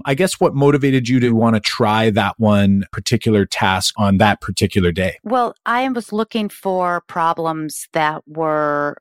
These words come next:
Speaker 2: based on volume and area. Volume I used for my seventh grade and area is what I wanted to use for my sixth grade, just 'cause that's part of our standards. So I Googled or I went through looking for something that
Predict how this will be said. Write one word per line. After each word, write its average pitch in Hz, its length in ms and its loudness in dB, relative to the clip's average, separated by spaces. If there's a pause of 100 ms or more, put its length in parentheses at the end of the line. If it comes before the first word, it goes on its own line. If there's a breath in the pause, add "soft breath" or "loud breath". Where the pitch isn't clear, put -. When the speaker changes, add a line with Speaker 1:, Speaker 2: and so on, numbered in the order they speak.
(100)
Speaker 2:
based 151 420 -4
on 147 420 -4
volume 147 640 -2
and 139 480 -4
area. 135 560 -2 (380 loud breath)
Volume 160 400 -2
I 147 80 -2
used 147 340 -6
for 151 140 -10
my 139 120 -2
seventh 190 400 -6
grade 180 360 -4
and 156 160 -6
area 156 340 -2
is 147 140 -8
what 143 100 -6
I 139 80 0
wanted 143 300 -2
to 147 60 -4
use 143 260 -4
for 151 120 -8
my 135 140 -4
sixth - 400 -8
grade, 131 380 -2 (220)
just - 180 -6
'cause 160 120 -6
that's 147 220 0
part 147 240 -4
of 143 80 -10
our 139 80 -4
standards. 143 720 -4 (460 loud breath)
So 190 220 -4
I 175 240 -2 (120)
Googled 160 460 -4
or 143 140 -2
I 143 240 -2
went 151 260 -4
through 151 280 -2
looking 143 420 -4
for 139 220 -2
something 143 420 -4
that 135 160 -4